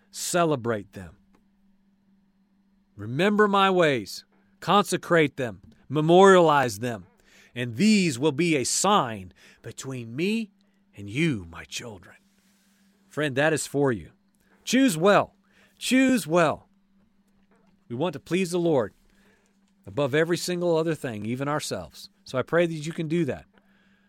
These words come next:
As we wrap up this series, I hope it spoke to you. It continues to speak to me, and guess what? There's purging that will go on in this vessel until I breathe my last breath.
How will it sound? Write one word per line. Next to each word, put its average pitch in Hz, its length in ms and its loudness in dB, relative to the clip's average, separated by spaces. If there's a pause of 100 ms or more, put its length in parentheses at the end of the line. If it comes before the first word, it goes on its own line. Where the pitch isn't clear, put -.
(440)
As 98 120 -18
we 107 60 -8
wrap 165 300 0
up 180 140 -4
this 175 160 -2
series, 185 560 -2 (1040)
I - 60 -18
hope 151 260 -6
it 135 60 -12
spoke - 360 -4
to 95 120 -14
you. 76 140 -18 (600)
It - 60 -20
continues 180 520 -2
to 147 100 -10
speak 185 320 -4
to 175 100 -10
me, 185 220 -2
and 147 100 -6
guess 180 220 -2
what? 175 240 0 (260)
There's 175 220 -2
purging 202 600 0 (600)
that 147 180 -4
will 143 100 0
go 185 260 2
on 196 240 0
in 151 120 -4
this 185 260 0
vessel 208 520 0 (340)
until 160 240 -2
I 131 60 2
breathe 160 320 0
my 170 100 -4
last 165 360 -2
breath. 107 320 -8